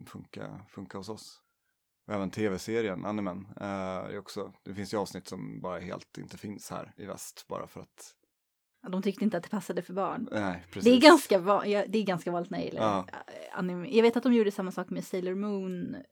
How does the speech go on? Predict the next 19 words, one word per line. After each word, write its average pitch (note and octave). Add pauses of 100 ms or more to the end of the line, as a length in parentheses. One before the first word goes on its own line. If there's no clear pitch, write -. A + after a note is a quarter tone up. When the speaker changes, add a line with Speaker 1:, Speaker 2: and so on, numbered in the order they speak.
(120)
Speaker 2:
när F3
det E3+
sändes E3+
på -
svensk C#4+
T -
V. -
Speaker 1:
Mm. G#2 (380)
Speaker 2:
Medan F#3
i F#3
Japan G#3
så F3 (500)
har -
man F4
inte F#3
riktigt G3+
den A3
synen F#3+
på F3